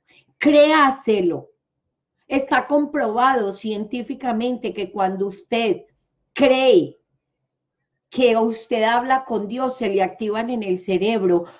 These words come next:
unos puntos estratégicos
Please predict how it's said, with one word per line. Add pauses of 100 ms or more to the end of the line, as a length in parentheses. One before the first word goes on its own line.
(100)
unos
puntos (1160)
estratégicos